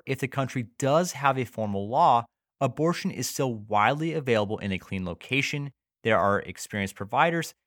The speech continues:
and there's a standardized procedure. An unsafe abortion is the opposite. This is an abortion performed by someone without the necessary skills.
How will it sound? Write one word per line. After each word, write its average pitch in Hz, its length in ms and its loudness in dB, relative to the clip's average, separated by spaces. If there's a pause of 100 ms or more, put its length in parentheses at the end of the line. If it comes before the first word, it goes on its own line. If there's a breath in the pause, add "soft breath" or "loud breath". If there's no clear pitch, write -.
(140)
and 226 180 0
there's 214 200 0
a 127 80 -4
standardized 104 680 0
procedure. - 640 -8 (800)
An 127 200 2 (100)
unsafe 202 480 2
abortion 117 460 0
is 98 180 -6
the 104 220 -8
opposite. 101 500 0 (680)
This 180 320 2
is 254 140 -2
an 196 140 2
abortion 120 560 0
performed 110 460 -4
by 101 120 2
someone 151 540 0
without 101 380 0
the 98 60 -6
necessary 92 600 -4
skills. 143 640 -2